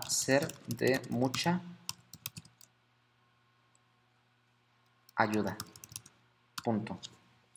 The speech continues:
Guardo mi comentario y listo. Ese comentario lo van a poder observar todas las personas que accedan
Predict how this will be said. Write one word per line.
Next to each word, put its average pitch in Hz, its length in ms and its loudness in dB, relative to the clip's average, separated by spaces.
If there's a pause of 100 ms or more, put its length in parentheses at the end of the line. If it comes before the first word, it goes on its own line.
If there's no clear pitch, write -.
(120)
Guardo 113 300 12
mi 104 100 4
comentario 147 640 10 (1200)
y 127 80 2
listo. 170 460 4 (1300)
Ese - 240 6
comentario 127 480 10
lo 113 120 12
van 113 120 10
a 117 120 8
poder 113 180 10
observar 123 520 6
todas 123 200 10
las 117 120 6
personas 139 380 2
que - 80 2
accedan 151 480 6